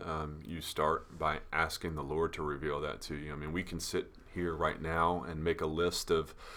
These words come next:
the ten things I'm gonna do for Jesus this week, and it'll end up being like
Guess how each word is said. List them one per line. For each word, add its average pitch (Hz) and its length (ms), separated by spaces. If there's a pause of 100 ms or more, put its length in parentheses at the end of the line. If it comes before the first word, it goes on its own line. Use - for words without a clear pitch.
(480)
the 90 80
ten 90 300
things 87 280
I'm 82 100
gonna 80 140
do 82 200
for 82 120
Jesus 80 480
this - 240
week, 82 400
and 78 420
it'll 80 300
end 82 220
up 78 280
being 78 380
like 76 600